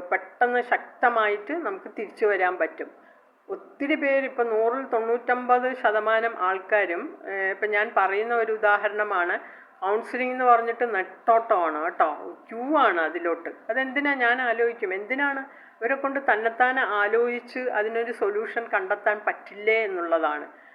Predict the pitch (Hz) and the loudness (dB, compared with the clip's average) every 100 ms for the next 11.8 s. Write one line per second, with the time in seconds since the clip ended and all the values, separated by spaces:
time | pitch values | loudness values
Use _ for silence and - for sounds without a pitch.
0 | _ _ - 226 277 254 254 262 - - | _ _ -8 -2 0 0 -2 -2 -4 0
1 | 226 233 233 254 240 247 240 240 233 226 | 2 2 2 2 2 0 -6 -2 -2 -4
2 | 220 233 302 233 220 214 214 214 196 160 | 0 0 2 -2 -2 -6 -6 0 2 2
3 | 147 - - _ _ - 247 269 294 - | -2 -10 -20 _ _ -12 -2 0 0 0
4 | 427 214 202 214 240 262 - 277 262 233 | 2 2 4 4 4 0 -4 -6 0 2
5 | 196 196 208 339 - - - 190 190 190 | 2 -2 -4 -6 -12 -20 -14 -8 -6 -4
6 | 208 262 302 - 196 202 247 226 226 - | -2 -2 -2 0 -2 0 2 4 2 -4
7 | 156 170 165 156 156 196 220 226 220 220 | 0 0 2 -2 2 2 4 2 0 0
8 | 220 214 214 208 190 - 233 202 180 - | 0 0 -2 -4 -6 -10 -6 -4 -4 0
9 | 185 175 175 151 - - _ _ _ _ | 0 0 -6 -6 -10 -20 _ _ _ _
10 | _ - 226 233 - 330 311 220 208 220 | _ -14 0 0 0 -2 2 0 4 4
11 | 202 202 214 208 170 202 320 | 4 0 -2 0 -2 -2 -4